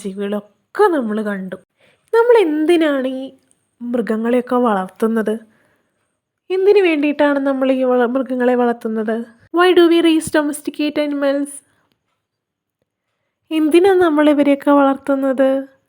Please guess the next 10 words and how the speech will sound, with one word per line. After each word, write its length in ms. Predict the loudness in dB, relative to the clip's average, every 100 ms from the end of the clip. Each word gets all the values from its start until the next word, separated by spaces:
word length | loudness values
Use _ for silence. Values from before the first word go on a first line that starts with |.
| _ -20 -20 _ _ _ _ _ -12
ആ, 340 | -6 -2 2 2 0
എന്തിനു 280 | -2 -2 -2
വേണ്ടിയിട്ടാണ്? 520 | -2 -4 -4 -2 -2 -4 -8 -20 0
For 220 | 4 4 2 0
food. 400 | 2 2 0 -4 -6 -8 _ _ _ _ _ _ -2
ആഹാരത്തിന് 840 | 2 4 2 2 2 2 2 2 2
വേണ്ടി 200 | 2 2 2
വളർത്തുന്നുണ്ടല്ലേ? 800 | 0 -2 -6 -6 -2 2 2 0 -6 _ _ _ _ _ _ _ _ -4
എന്തൊക്കെയാണ്? 920 | 0 0 0 2 0 2 0 -2 -6
അതായത് 480 | -4 -2 0 0 0